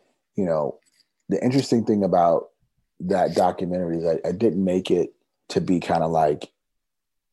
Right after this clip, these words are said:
in some kind of moment. I made it as a very evergreen documentary that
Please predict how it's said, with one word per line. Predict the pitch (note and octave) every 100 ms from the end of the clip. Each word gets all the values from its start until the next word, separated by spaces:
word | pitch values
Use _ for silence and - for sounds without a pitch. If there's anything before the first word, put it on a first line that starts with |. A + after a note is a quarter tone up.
| _
in | A2 G#2
some | - F#2
kind | F#2+ F#2
of | E2
moment. | E2 E2+ G#2+ D3 - - - _ -
I | F#2+
made | G2 G#2 G2+
it |
as | F2+ E2+ -
a | E2+
very | F#2 F#2 F2
evergreen | - E2+ F2 F#2 F#2 F2 F2 F2 - _ _ _ _ _ _ _ _ -
documentary | G2 F#2 - F2+ F#2 A2+ C3+ E3 - _ - _ _
that | F2 F#2+ F2+ F2 -